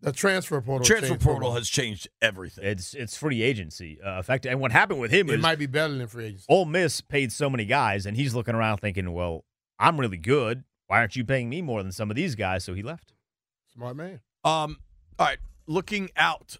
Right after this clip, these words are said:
Speaker 2: who is our top five, top ten for next year?
Speaker 3: Uh, so Georgia is the, the odds-on favorite.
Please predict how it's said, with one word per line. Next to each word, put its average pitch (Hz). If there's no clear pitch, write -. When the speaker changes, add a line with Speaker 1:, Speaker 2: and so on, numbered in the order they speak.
Speaker 2:
who 160
is 151
our 135
top 143
five, 131
top -
ten 127
for 110
next 113
year? 101
Speaker 3:
Uh, 95
so 104
Georgia 131
is 123
the, 107
the 101
odds-on 98
favorite. 87